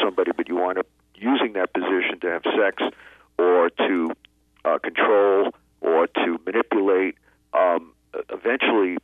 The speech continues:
people are going to blame the whole church and leave the church and maybe even wind up blaming God. So it, it just is, it just destroys the faith of many.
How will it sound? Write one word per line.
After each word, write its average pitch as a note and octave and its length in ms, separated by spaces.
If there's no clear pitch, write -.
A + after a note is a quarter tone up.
people G#2+ 340
are F2 60
going G2 440
to E2 440
blame A2 540
the F2+ 80
whole B2 200
church E2 440
and F2 340
leave B2 380
the G2+ 100
church E2 400
and F2+ 180
maybe G2 240
even F#2+ 180
wind F2+ 220
up E2 140
blaming F2 440
God. F2+ 440
So F#2 360
it, F#2 140
it D#2 180
just A2 360
is, D#2+ 100
it - 160
just - 280
destroys G#2 720
the - 80
faith E2+ 400
of - 80
many. D#2 240